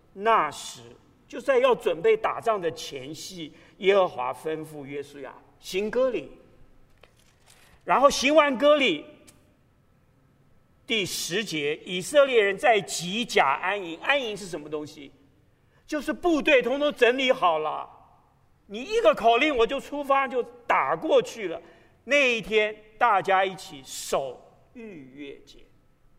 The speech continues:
耶和华的军队，学会听耶和华说话。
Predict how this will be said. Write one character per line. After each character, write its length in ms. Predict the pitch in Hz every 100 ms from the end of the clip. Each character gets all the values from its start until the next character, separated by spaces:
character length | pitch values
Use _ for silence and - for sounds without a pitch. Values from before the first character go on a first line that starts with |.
| _ _ _ _ _ _ _ -
耶 240 | 269 302
和 240 | 240 220 220
华 280 | 156 165
的 220 | 185 170 151 -
军 460 | - 247 240 233 214
队， 300 | 262 220 - - _ _ _ _ _ _ _ _ - _ _ _ _ _ _ _ _ _ _ _ _ _ _
学 360 | - - 185 220
会 340 | 254 311 226
听 520 | - - 269 269 254 -
耶 300 | 262 269 262
和 280 | 262 165 175
华 320 | 185 131 127
说 240 | 131 - 143
话。 240 | - 120